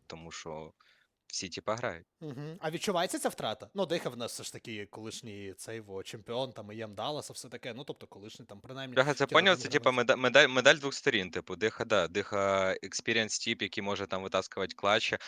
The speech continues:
Speaker 1: але, типа, Лін — це навпаки молода кров, яка, типа, наводиться просто, ну, люто. Просто подивитися його на і-, aim precision,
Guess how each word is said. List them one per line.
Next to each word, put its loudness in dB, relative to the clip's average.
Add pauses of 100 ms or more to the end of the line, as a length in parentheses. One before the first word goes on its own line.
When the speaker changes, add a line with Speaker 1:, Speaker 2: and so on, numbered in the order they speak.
(120)
Speaker 1:
але, 2
типа, -4
Лін — -4
це -6
навпаки -8
молода -6
кров, -6
яка, -6
типа, -6
наводиться -6
просто, -10
ну, -16
люто. -12 (680)
Просто -4
подивитися 0
його 4
на 2
і-, -4
aim 0
precision, 4